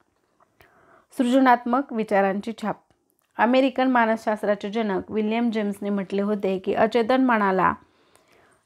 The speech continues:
जगाला हलवून सोडण्याची शक्ती आहे, कारण त्यात अमर्याद ज्ञान आणि बुद्धिमत्ता असते. त्यातील सुप्त स्रोतांमधून पोषक गोष्टी मिळतात आणि जीवनाचं तत्त्व बनतं.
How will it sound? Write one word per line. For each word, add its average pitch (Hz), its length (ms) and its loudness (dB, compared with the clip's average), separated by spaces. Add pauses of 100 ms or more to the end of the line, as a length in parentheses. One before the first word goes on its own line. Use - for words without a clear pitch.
(160)
जगाला 233 560 6
हलवून 240 400 -2
सोडण्याची 208 520 -4
शक्ती - 320 -10
आहे, 180 240 -4 (520)
कारण 220 300 6
त्यात 202 220 -2 (200)
अमर्याद 214 480 2 (140)
ज्ञान 190 360 0
आणि 196 200 -2
बुद्धिमत्ता 214 680 -2
असते. 185 400 -4 (720)
त्यातील 254 280 4
सुप्त 277 320 -2
स्रोतांमधून 240 800 0
पोषक 233 340 -2
गोष्टी 220 380 -2
मिळतात 208 400 -2 (100)
आणि 214 220 0
जीवनाचं 220 680 -2
तत्त्व 196 260 -4
बनतं. 175 340 -4